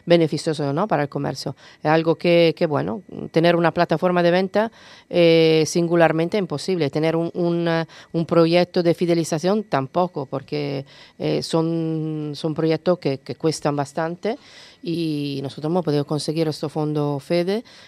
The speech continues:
eh, con el gobierno de Canarias y, y, bueno, yo creo que es una oportunidad de que ellos tienen que aprovechar y, y, bueno, tenemos que dar las gracias también al gobierno de Canarias que cree en nosotros, que,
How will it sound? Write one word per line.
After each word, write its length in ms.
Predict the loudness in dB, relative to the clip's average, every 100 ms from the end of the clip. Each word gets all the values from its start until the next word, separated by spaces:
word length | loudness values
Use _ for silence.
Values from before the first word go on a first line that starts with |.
| _
eh, 460 | -4 0 0 0 -2
con 140 | -4 -4
el 60 |
gobierno 200 | -2 0
de 60 | -2
Canarias 560 | -2 -2 -2 -2 -2 -4
y, 240 | -6 -8 -8
y, 100 | -8
bueno, 300 | -8 -10 -14 -20 _
yo 320 | -14 -10 -10
creo 180 | -6 -6
que 220 | -4 -4
es 60 | -6 -10 -8 -2
una 220 | 0 0
oportunidad 560 | 0 -4 -4 -2 0 0
de 120 | 0
que 260 | 0 2 2
ellos 220 | 0 -2
tienen 260 | -4 -4
que 260 | -4 -4 -4
aprovechar 680 | -4 -4 -6 -2 -2 -2 -4 -14 -20 -20 _
y, 640 | -4 -2 0 -2 -4 -6 -8
y, 80 | -8
bueno, 160 | -8
tenemos 240 | -6 -4 -2
que 60 | -2
dar 100 | -2
las 60 |
gracias 220 | -2 -2 -2
también 180 | 0 0
al 80 |
gobierno 220 | 0 0 0
de 40 |
Canarias 280 | 0 -2 -2
que 100 | -2
cree 200 | 0 2
en 80 | 2
nosotros, 420 | 0 -2 -2 -2
que, 240 | -2 -2